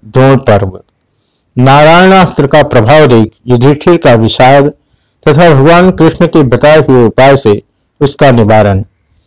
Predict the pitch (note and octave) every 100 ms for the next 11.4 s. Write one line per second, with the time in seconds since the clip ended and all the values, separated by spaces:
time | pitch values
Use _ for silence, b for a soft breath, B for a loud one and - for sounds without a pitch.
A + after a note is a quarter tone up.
0 | B B _ D#3 - G3 G3 D#3 D#3+ F#3
1 | F#3 D#3 D3 C#3+ C#3+ C3+ F3 D3+ C#3 B2
2 | A2+ A#2+ _ _ _ _ _ _ _ -
3 | D#3 D3+ E3+ G3 F#3+ E3+ D#3 C#3 B2 D#3+
4 | E3+ D3+ C#3 C3 A#2 A#2 D#3+ C#3+ B2+ A2
5 | G2+ G2+ _ _ _ _ _ _ _ E3
6 | F3 F#3 F3+ C3 B2+ D#3+ B2+ B2 C3+ D3+
7 | D#3+ - _ _ _ _ F3+ D#3+ D#3+ D#3
8 | E3 D#3+ C#3+ F#3+ F#3 - C#3 C3+ B2 G#2+
9 | C#3 D#3 E3+ C#3+ E3 - A2 D#3 D#3+ A#2+
10 | C3+ - C3 - A#2+ C#3+ C#3 C3 - A2+
11 | - G#2+ F#2+